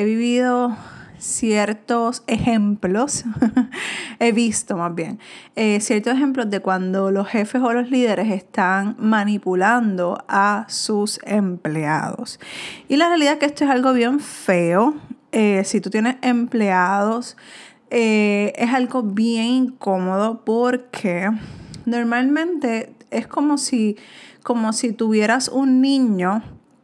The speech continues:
de cinco años o menos que si no lo estás vigilando o no lo estás monitoreando o no estás ahí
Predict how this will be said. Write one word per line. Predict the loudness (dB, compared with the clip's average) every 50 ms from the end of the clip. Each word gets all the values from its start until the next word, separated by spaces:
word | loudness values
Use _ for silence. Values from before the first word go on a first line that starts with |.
| _ _ _ _ _ _ _ _ _ _ _ -20 -20 _ _ -4
de | 0 2 2 2 2 2 0 0
cinco | 0 0 0 2 2 2 2 2 2 2
años | 4 4 4 2 2 2 2 2 2 2 2
o | 2
menos | 2 2 2 2 2 0 0 -2 -4 -6 -6 -8 -14 _ _ _ _ _ _ _ _ _ -18 -8 -4
que | -4 -2 -2
si | -4 -4 -4 -4 -4 -4
no | -2 -2 -2 -2
lo | -2
estás | -2 -2 -2 -2 0
vigilando | 0 0 0 0 0 0 -2 -2 -4 -4 -4 -6 -6 -8 -14 -20 -20 -18 -18 -20 -14 -6
o | -2 -2 0
no | 0 0 0 0 0
lo | -2
estás | -2 -2 -4 -4 -2
monitoreando | 0 0 0 0 0 -2 -2 -2 -2 0 -2 -2 -2 -4 -4 -4 -4 -4 -4 -4
o | -6 -4 -4 -4 -2 -2 -2
no | 0 0 0 0 0 0 0 0 0 -2 -2
estás | -2 -2 -4 -4 -4 -6 -10 -6 -4 -2 -2 -2 -4 -6 -8 -4
ahí | -2 0 0 2 2 0 0 0 0 0 0 -2